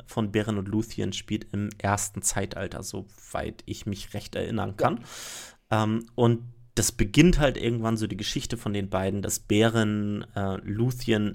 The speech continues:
Speaker 1: in dem Wald halt, in einem Wald halt tanzen sieht und singen hört, ähm, und sie dann aber relativ schnell wieder verliert. Und dann begibt er sich auf die Suche, ähm,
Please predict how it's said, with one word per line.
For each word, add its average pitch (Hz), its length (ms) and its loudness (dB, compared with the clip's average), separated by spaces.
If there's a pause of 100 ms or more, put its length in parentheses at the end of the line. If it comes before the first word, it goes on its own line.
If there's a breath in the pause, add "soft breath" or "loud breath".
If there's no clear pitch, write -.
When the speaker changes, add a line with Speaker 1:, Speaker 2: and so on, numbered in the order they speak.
Speaker 1:
in 107 100 0
dem 104 240 0
Wald 120 520 4
halt, 107 380 2
in 113 160 0
einem 101 120 0
Wald 110 240 2
halt 98 160 -6
tanzen 139 480 2
sieht 113 300 0
und 98 160 -8
singen 123 420 2
hört, 110 400 2 (640 loud breath)
ähm, 104 280 0
und 107 100 -2
sie 113 100 4
dann 98 160 4
aber 98 280 4
relativ 98 420 2
schnell 92 320 -4
wieder 98 440 -4
verliert. 104 680 2
Und - 320 -4
dann 101 360 -2 (220)
begibt 120 300 2
er 110 80 8
sich 107 240 0
auf 107 140 2
die 110 120 2
Suche, 147 600 -2 (640 loud breath)
ähm, 110 440 -2